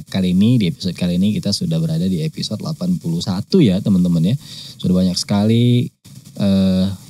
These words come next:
ilmu tentunya yang kita bahas bersama-sama. Eh, mungkin kebingungan kita selama hidup ya, kebingungan-kebingungan yang timbul mungkin dalam benak kita sudah kita bahas bersama-sama di sini. Nah,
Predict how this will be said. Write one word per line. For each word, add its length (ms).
ilmu 320
tentunya 560
yang 240
kita 240
bahas 320
bersama-sama. 880
Eh, 320
mungkin 320
kebingungan 720
kita 560
selama 720
hidup 480
ya, 240
kebingungan-kebingungan 960
yang 160
timbul 400
mungkin 400
dalam 320
benak 240
kita 560
sudah 320
kita 800
bahas 240
bersama-sama 560
di 80
sini. 320
Nah, 160